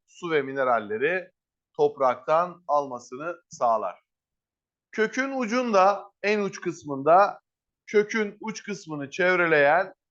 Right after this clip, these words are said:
yüksük kaliptra olarak adlandırdığımız yapıyla karşılaşıyoruz. Nedir kaliptranın görevi?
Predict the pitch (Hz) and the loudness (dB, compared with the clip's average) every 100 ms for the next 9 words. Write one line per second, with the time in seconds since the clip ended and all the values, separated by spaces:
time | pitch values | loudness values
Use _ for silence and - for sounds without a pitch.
0 | _ _ _ - 175 196 - - 208 - | _ _ _ -12 -10 -10 -12 -4 -4 -4
1 | - _ _ _ _ _ _ - 190 247 | -18 _ _ _ _ _ _ 0 0 0
2 | 247 143 135 - 190 180 143 127 165 165 | -4 -2 0 0 2 2 2 2 0 0
3 | 156 147 139 135 160 190 233 190 - 165 | -2 -2 -6 -8 -10 -4 -4 -4 -18 -2
4 | 180 180 202 170 113 92 _ 131 131 - | -2 -2 -4 0 0 -2 _ -2 -2 -4
5 | 127 120 127 127 175 202 - _ _ _ | -14 -14 -10 -4 -2 -2 -6 _ _ _
6 | _ _ _ 190 233 262 226 220 196 196 | _ _ _ -2 0 0 -2 0 0 0
7 | 180 175 165 147 143 139 135 170 226 | 0 0 0 -4 -2 0 2 0 0